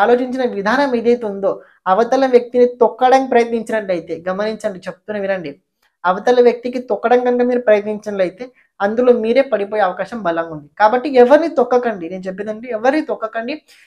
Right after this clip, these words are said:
ఎందుకంటే కేతువుతో పాటు ఈ మూడు గ్రహాలు ఉండడం వల్ల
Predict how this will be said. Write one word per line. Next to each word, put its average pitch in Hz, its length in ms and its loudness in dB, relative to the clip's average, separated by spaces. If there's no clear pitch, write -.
ఎందుకంటే 254 280 2
కేతువుతో 285 540 2
పాటు 254 280 4
ఈ - 20 0
మూడు 254 220 0
గ్రహాలు 226 300 2
ఉండడం 240 320 0
వల్ల 214 140 -4